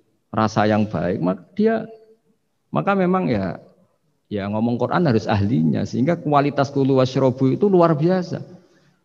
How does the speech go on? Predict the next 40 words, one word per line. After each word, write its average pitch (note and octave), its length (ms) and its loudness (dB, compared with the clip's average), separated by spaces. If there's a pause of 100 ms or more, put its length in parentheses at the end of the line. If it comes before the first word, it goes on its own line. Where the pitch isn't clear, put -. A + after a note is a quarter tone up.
(120)
Saya E3+ 320 6
sering F3+ 320 6
sujud C3 320 4
syukur C3 320 6
karena A#2+ 240 4
ayat A#2+ 240 4
itu, A2 240 0
"Ya G2+ 160 2
Allah, A2 480 2 (240)
betapa A#2+ 480 2
baiknya A2 400 2
engkau, G#2 480 2
engkau A#2+ 240 4
mengizinkan A2 480 4
kita G#2+ 320 0
makan A2 320 2
rizkimu. G#2+ 560 0 (640)
Hanya G2 240 4
modal A2 320 6
baca G2+ 320 4
apa? C#3+ 100 2 (880)
Bismillah." G2 480 -2
Sudah - 160 4
gitu C3+ 320 4
oleh C#3+ 80 8
ulama C#3 560 2
dikatakan C3+ 480 2
bismillah C#3 400 4
hanya A2+ 240 4
sunat, A#2+ 400 2
kalau A#2 160 8
enggak C#3+ 240 8
juga A2 160 2
enggak F#2+ 160 0
apa-apa, F2+ 400 -2
cuma G#2 160 2
sedikit A2 320 -2
kurang G2+ 160 2
ajar G2+ 320 2
lah F#2+ 80 2